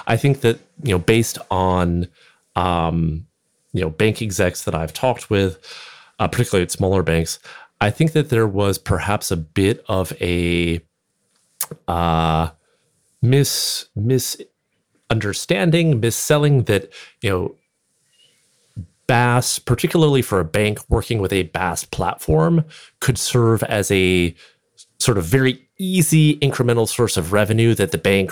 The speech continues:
really wouldn't need to do a lot to realize. A-, and I would argue that that, I mean, that was never true.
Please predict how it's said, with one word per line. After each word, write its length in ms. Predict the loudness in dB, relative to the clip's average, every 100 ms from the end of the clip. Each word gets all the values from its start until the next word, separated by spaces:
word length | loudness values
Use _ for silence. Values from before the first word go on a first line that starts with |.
| 0
really 220 | 0 2
wouldn't 320 | -2 -4 -6
need 240 | -6 -6 -6
to 340 | -2 0 0 -6 -10
do 260 | -2 2 2
a 40 |
lot 280 | 2 0 -2
to 100 | -6
realize. 760 | -8 -8 -6 -6 -6 -6 -8 -8 -12 -20 -12 -2
A-, 220 | -2 2
and 340 | 2 2 0 2
I 100 | 2
would 100 | 4
argue 240 | 4 2
that 140 | 2 2
that, 260 | 0 -2 _
I 40 | -6
mean, 140 | -2
that 80 | -2
was 160 | -2 0
never 240 | 0 0
true. 500 | -2 0 2 2 0